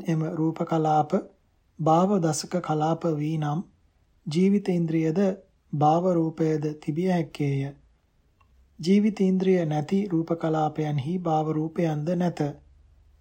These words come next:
ජීවිතේන්ද්‍රිය ඇත විටදී පමණක් භාව රූප පැවතිය හැක්කේය. භාව රූපයන් වනාහි ඒකාන්තයෙන් කර්මජ රූප වන්නේය. ජීවිතේන්ද්‍රියද කලාපීය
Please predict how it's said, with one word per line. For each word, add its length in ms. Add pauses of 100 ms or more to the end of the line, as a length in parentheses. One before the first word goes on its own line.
(260)
ජීවිතේන්ද්‍රිය 760
ඇත 220
විටදී 500
පමණක් 460 (540)
භාව 340
රූප 340
පැවතිය 460
හැක්කේය. 500 (1160)
භාව 320
රූපයන් 480
වනාහි 520
ඒකාන්තයෙන් 840 (180)
කර්මජ 500
රූප 300
වන්නේය. 600 (960)
ජීවිතේන්ද්‍රියද 880 (540)
කලාපීය 680